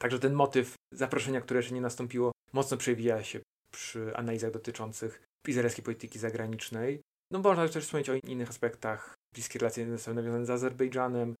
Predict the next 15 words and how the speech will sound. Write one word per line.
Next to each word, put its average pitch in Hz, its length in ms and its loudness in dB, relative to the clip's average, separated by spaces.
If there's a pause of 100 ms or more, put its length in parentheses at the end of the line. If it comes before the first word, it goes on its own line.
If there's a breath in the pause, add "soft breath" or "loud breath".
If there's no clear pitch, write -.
(120)
Jest 107 120 -8
oczywiście 113 240 -2
cała, 110 560 4
e, 110 140 -2 (180)
cała 113 460 4
saga 110 640 -2
izraelsko-irańska 120 1120 0
i, 110 280 -12
i 117 40 -14
to 107 120 -16
sytuacja - 240 -10
dotycząca 110 600 -8 (300)
irańskiego 117 460 0
programu 117 300 4
nuklearnego. 127 720 2